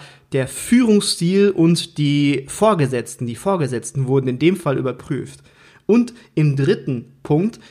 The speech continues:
ging es darum, wie das Unternehmen die Angestellten anwarb und wie die, die Mitarbeiter gebunden haben. Also was für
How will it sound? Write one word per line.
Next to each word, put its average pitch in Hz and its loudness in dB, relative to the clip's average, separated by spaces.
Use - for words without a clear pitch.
ging 185 2
es 233 0
darum, 190 0
wie 156 -2
das 214 0
Unternehmen 175 2
die 143 -6
Angestellten 139 -2
anwarb 170 0
und 165 2
wie 151 -2
die, 160 -4
die 151 -4
Mitarbeiter 165 2
gebunden 147 2
haben. 113 -8
Also 131 -6
was 175 -6
für 160 -4